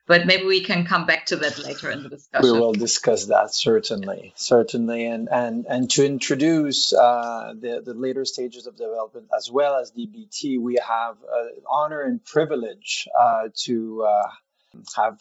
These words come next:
Speaker 2: uh, Doctor Shelley McMa-, McMain, uh, with us tonight. Shelley is, uh, has received several awards, uh, namely for her psychotherapy research, including, uh, the recent award for achievement in the field of severe personality disorders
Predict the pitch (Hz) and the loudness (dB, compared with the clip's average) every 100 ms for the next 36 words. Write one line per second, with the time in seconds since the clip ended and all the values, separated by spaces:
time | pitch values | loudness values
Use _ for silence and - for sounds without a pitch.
0 | 117 104 104 120 - 120 - - 151 143 | -2 -2 0 -4 -2 -2 0 2 4 4
1 | 131 - - 135 131 123 110 - 135 135 | 0 -4 -10 -8 -10 -10 -12 -12 -10 -8
2 | 120 117 123 113 113 110 107 - - 113 | -8 -8 -6 -4 -4 -4 -6 -6 -6 -8
3 | 101 98 123 - - _ - - 156 156 | -8 -10 -10 -10 -14 _ -4 2 4 4
4 | 143 123 113 139 117 110 110 - - - | 2 0 -2 2 2 2 -2 -6 -12 -10
5 | - 120 - 123 - 110 - 175 143 143 | -8 -8 -8 -10 -8 -8 2 2 4 0
6 | 113 104 92 - - - - 220 226 240 | -2 -8 -14 -16 -16 -12 -2 -2 -2 -8
7 | 240 220 - - - _ - 104 - - | -10 -12 -16 -8 -8 _ -8 -6 -8 -6
8 | 107 - 131 127 _ _ - 110 98 107 | -6 -2 -2 -2 _ _ -8 -8 -8 -10
9 | 95 98 101 - 107 113 110 - 131 123 | -14 -16 -12 -4 -4 -4 -14 -2 0 2
10 | - 110 113 _ _ - 202 202 233 233 | -2 -8 -14 _ _ -2 2 4 4 2
11 | - 104 110 104 107 104 - 101 - 127 | 0 -6 -4 -2 -2 -6 -10 -12 0 2
12 | 120 117 110 104 95 - 113 107 - - | 2 0 -12 -14 -14 0 2 2 0 -4
13 | 101 110 120 123 117 - 107 - 107 - | -2 2 2 2 -2 -2 -2 -2 -4 -8
14 | - - 101 - 123 117 120 120 - | -10 -6 -4 0 4 4 2 -2 -6